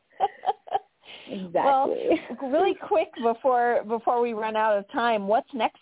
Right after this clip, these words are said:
Speaker 1: for you? What can people look for next?
Speaker 2: Ooh, the rest of the Damned If She Does series, um, book two, A Demon's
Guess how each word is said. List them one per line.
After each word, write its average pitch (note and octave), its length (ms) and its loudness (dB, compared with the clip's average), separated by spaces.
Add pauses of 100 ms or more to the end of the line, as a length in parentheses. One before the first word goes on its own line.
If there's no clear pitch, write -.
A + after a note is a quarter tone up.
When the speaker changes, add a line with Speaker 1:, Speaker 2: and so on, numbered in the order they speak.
Speaker 1:
for F#3+ 120 -4
you? F3 280 -4
What F3 200 0
can G#3+ 160 -8
people F#3+ 320 0
look F#3+ 240 0
for F3 160 2
next? G3 320 0 (1900)
Speaker 2:
Ooh, E4 340 4 (220)
the C4 380 -2
rest A3+ 400 -2 (320)
of B3 440 2 (460)
the A#3 120 0
Damned A#3+ 380 -2
If C#4 160 -6
She B3 120 -6
Does A3 320 -2 (120)
series, E4+ 420 0 (280)
um, G3+ 500 -4 (400)
book B3 140 0 (240)
two, D4 440 -2
A A#3+ 60 -6
Demon's A#3+ 580 -6